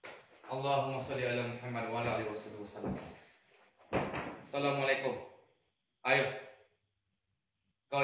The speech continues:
nyatakan diri kau. Kau nyatakan diri kau. Apa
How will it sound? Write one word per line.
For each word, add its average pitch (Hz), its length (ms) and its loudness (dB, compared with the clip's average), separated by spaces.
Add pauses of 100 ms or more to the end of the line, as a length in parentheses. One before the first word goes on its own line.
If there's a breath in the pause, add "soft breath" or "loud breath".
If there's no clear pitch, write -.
nyatakan 143 560 6
diri 131 240 2
kau. - 400 4 (880)
Kau 151 160 2
nyatakan 147 480 4
diri 143 160 4
kau. - 480 4 (640)
Apa 143 240 8